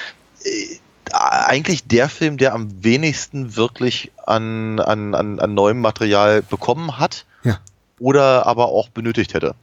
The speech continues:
Speaker 2: Mhm.
Speaker 1: Also nicht, dass der erste das benötigt hätte, ganz im Gegenteil. Also, aber,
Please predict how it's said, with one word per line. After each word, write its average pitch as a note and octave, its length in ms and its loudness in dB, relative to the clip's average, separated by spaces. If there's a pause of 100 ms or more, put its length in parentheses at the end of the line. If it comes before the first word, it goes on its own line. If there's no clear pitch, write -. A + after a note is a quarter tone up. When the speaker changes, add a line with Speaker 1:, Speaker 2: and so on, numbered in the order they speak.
(120)
Speaker 2:
Mhm. B2+ 60 0
Speaker 1:
Also A#2+ 220 2
nicht, D#3 240 0
dass C#3 120 0
der B2+ 140 2
erste A#2+ 280 2
das A2 220 -6 (200)
benötigt A2+ 500 -2
hätte, F#2+ 200 2
ganz G2+ 160 0
im G#2 60 -10
Gegenteil. F#2 500 0
Also, F#2 360 4 (840)
aber, G2 280 2